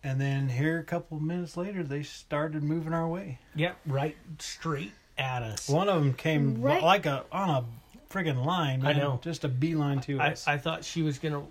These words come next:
Speaker 2: walk right to us. Well, I had Maggie set up, and, um, you know how it is with turkey. You don't want movement.
Speaker 1: Mm-hmm.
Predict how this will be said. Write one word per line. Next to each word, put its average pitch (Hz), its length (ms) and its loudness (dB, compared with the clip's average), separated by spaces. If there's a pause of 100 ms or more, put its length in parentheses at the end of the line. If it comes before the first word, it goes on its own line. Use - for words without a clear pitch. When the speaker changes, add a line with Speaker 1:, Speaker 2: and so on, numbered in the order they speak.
Speaker 2:
walk 147 320 0
right 151 300 -2
to 156 180 -2
us. 123 120 -4
Well, 135 100 -2
I 135 40 0
had 214 220 2
Maggie 202 380 -2
set - 260 -2
up, 127 280 -4 (760)
and, 135 480 0 (220)
um, 131 400 0 (1400)
you 147 100 4
know 143 60 2
how 175 160 4
it 170 80 2
is 160 180 0
with 147 140 -2
turkey. 113 360 -6 (560)
You 135 80 -2
don't 131 220 2
want 135 220 -2 (100)
movement. 113 460 -2
Speaker 1:
Mm-hmm. 127 400 -2